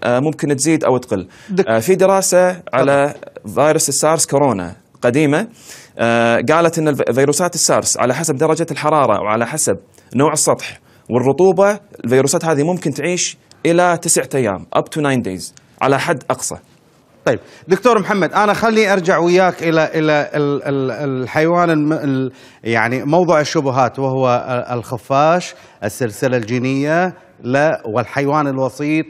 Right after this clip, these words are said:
Speaker 2: أيضًا سلسلة جينية قد تكون مختلفة، وكذلك الإنسان بالتأكيد سلسلة جينية مختلفة، آه، عن الحيوانات.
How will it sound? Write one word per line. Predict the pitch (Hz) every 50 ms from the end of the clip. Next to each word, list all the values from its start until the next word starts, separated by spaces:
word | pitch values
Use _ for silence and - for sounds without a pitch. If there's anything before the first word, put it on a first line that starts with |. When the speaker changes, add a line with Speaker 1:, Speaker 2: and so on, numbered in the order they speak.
| - - -
Speaker 2:
أيضًا | 135 139 151 165 147 160 156 143
سلسلة | 139 - 143 135 - - 151 135 135 127
جينية | 107 117 135 135 135 135 131 123
قد | - - 135 113 110 113 - - - - _ -
تكون | 151 143 - 160 143 131 131
مختلفة، | 123 - - - 151 156 151 - 196
وكذلك | 196 190 - 202 202 170 220 233 254 - -
الإنسان | 160 143 143 139 131 - 160 147 131 123
بالتأكيد | 135 127 - - 127 - - 143 127 101 - - - _ _ _ _ _ _ _ _ _ _ _ _ _ -
سلسلة | - - 208 196 - - 185 170 160
جينية | 143 117 135 151 147 151 156 156 151 151 151 151 - - - - -
مختلفة، | 147 151 170 - - - 185 170 160 147 - 160 147
آه، | 135 135 - - 143 131 131 120
عن | 101 117 139 139
الحيوانات. | 135 113 - 135 131 127 123 127 123 120 117 110 101